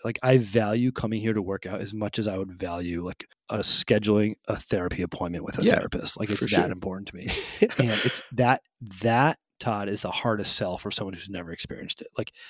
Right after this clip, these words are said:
Speaker 1: how do you explain the runner's high to someone who's never had
Speaker 2: Yeah,
Speaker 1: the runner's high?
Speaker 2: yeah,
Speaker 1: It's just
Speaker 2: right.
Speaker 1: impossible,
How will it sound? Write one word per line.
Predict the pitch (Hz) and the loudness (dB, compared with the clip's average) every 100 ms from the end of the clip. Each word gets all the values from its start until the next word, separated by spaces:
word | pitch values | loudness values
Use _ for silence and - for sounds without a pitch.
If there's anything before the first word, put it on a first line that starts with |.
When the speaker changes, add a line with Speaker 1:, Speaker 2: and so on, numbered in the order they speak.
| - | -4
Speaker 1:
how | - | 4
do | 127 | 6
you | |
explain | 160 - 127 | 6 4 2
the | 110 | 2
runner's | 98 107 113 | -2 -2 -2
high | 113 135 127 | 0 0 -2
to | 98 | -4
someone | - 98 | -4 -4
who's | 101 - | -8 -8
never | 92 87 | -8 -2
had | - 104 | 4 6
Speaker 2:
Yeah, | - | 6
Speaker 1:
the | - | 2
runner's | - - | 0 0
high? | - - | 0 2
Speaker 2:
yeah, | - | 2
Speaker 1:
It's | 123 | 4
just | 104 | 4
Speaker 2:
right. | 104 | 2
Speaker 1:
impossible, | - - 107 - 95 95 | 0 -2 -2 -4 -8 -12